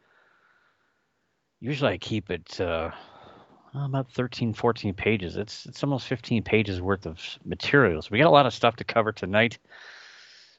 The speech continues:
But, uh, we got Halloween next Monday. It's crazy. It's already here. And, uh, uh-oh, temperatures are plummeting. Uh, today was a beautiful day.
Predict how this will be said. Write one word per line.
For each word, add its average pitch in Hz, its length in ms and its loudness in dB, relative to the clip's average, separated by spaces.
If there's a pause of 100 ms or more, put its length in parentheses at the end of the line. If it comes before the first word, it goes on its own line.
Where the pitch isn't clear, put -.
(540)
But, 123 340 2
uh, 110 240 8
we 123 120 0
got 185 140 8
Halloween 170 520 4
next 117 260 -4
Monday. 90 400 -4
It's - 480 -12
crazy. 101 380 -4
It's - 100 -12
already 110 280 0
here. 98 360 -2 (1500)
And, 92 360 -4
uh, 95 300 0 (360)
uh-oh, 107 460 -6 (240)
temperatures 104 420 -4
are - 40 -8
plummeting. 87 460 -2 (460)
Uh, 110 80 2
today 180 400 8
was 110 320 2
a 92 240 2
beautiful 151 400 2
day. 107 400 2